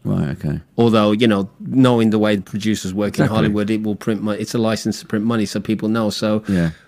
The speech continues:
Speaker 2: um, you know, it, it happened with Friday the Thirteenth, the final chapter. You know, that made more money, and then they said, "Sod it, we'll make
Speaker 1: But,
Speaker 2: more."
Speaker 1: but if you call it Halloween Ends, I mean, that's really quite total,
Speaker 2: Yeah.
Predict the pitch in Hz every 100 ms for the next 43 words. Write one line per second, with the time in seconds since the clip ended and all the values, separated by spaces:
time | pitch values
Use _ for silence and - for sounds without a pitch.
0 | - 107 104 107 107 104 117 131 117 120
1 | - - 143 170 165 98 - 92 90 -
2 | 98 - 95 87 87 - 95 95 - 120
3 | 98 82 90 95 98 95 92 90 95 92
4 | 98 101 107 104 110 107 - 143 98 95
5 | 107 117 123 117 - 113 104 104 - 143
6 | 147 - 110 101 98 - - 101 76 69
7 | 69 - 71 85 82 87 82 101 98 78
8 | - - 90 - - - 82 - 98